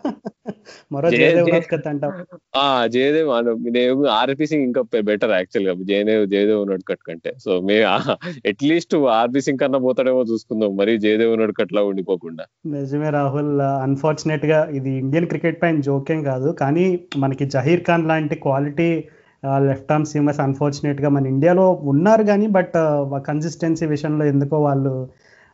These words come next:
Speaker 1: ఆ, ఇంకా పచ్చిగా చెప్పుకోవాలంటే కన్సిస్టెన్సీ లెఫ్ట్ ఆర్మ్ ఇండియన్ బౌలర్స్ బెస్ట్ ఫ్రెండ్స్ కాదనుకుంటా. జహీర్ ఖాన్కే దక్-, దక్కింది ఆ అదృష్టం. So పాపం తను ఆడినంత కాలం ఆ భారాన్ని మోసాడు, ఆ ట్యాగ్ ని కూడా.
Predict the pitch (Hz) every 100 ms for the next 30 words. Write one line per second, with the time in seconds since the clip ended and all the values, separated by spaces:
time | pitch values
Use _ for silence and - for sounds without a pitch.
0 | 139 135 135 135 135 135 135 135 131 139
1 | 143 139 160 151 147 156 143 143 143 147
2 | 143 175 - 160 156 180 147 139 156 151
3 | 147 147 143 139 139 139 139 - 147 143
4 | 135 139 139 135 131 135 156 - _ _
5 | _ - 143 139 143 139 143 139 139 139
6 | 143 135 131 147 143 135 127 139 143 143
7 | 143 135 135 135 135 131 131 131 131 131
8 | 135 143 143 143 135 156 147 135 127 127
9 | 131 127 139 139 131 131 135 135 139 139
10 | 131 127 135 127 120